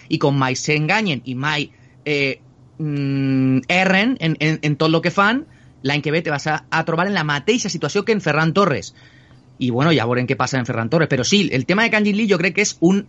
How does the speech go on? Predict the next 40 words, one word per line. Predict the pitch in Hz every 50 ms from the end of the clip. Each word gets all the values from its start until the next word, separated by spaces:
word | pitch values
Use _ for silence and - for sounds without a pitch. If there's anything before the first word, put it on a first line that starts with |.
| _ - - - - - - -
desaprofitament | - 131 196 196 175 - 190 170 - - 170 160 160 - 180 165 - 151 165 190 185 -
tan | - 180 196 233 262 269
gran | 220 185 160 147 139 135
de | 143 139
talent | - 131 131 135 127 120 110 104 - - - - - - _ - - _ - -
i | - 156 170
un | 196 214 220 220 220 220 - - - - - -
tirar | - 190 185 202 202
al | 202 196 196
fem | - - 160 139 131 131 -
un | 175 202 202 202
any | 202 208 202 185
sencer | 185 185 175 - - 165 143
en | 143 135
la | 127
formació | - 143 127 127 123 - 143
d'un, | 151 170 180 180 180 - -
d'un | 147 151 165 -
xiquet, | - 151 139 - 170 180 156
d'un | 151 139 131
jugador | 151 143 143 147 143
de | 131
divuit | 135 131 139 135 135 123 -
anys, | 135 151 196 233 - - - - - - -
que | - 139
a | 120
mi, | 127 131 143
com | 135 151 165 165
a | 156 143 135 131 - - - - - -
gran | 120 143 143 156 160
defensor | 156 165 156 151 156 151 160 156 156
del | 151
futbol | - 160 151 151 139
base, | 139 135 135 - - 170
a | 165
mi | 143 123
me | 127 139 135
fa | - 139 135 147 - -
moltíssim | 165 156 156 151 151 147 143 135 - 220 247 - 214 196 165 143
mal | 139 139 160 202 233